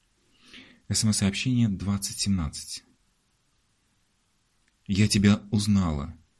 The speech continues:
С М С-сообщение двадцать восемнадцать. Мы знакомы? Но этого не может быть. Мне не знаком ваш номер телефона.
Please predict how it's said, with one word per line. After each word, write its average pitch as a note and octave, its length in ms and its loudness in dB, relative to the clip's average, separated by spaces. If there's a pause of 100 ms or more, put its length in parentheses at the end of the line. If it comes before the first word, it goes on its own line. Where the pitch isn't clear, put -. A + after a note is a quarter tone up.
(2000)
С - 140 -4
М F2 80 -4
С-сообщение A2 560 -2
двадцать F#2 400 -6
восемнадцать. F#2 680 -6 (240)
Мы D#2+ 100 -4
знакомы? F#2 580 -4 (960)
Но F#2 100 0
этого D#2+ 200 -2
не E2+ 80 0
может F2 260 0
быть. A#2+ 340 -2 (1700)
Мне F#2 460 4
не E2+ 120 0
знаком F#2 400 -4
ваш D#2 240 -4
номер D2+ 300 -4
телефона. D#2+ 600 -6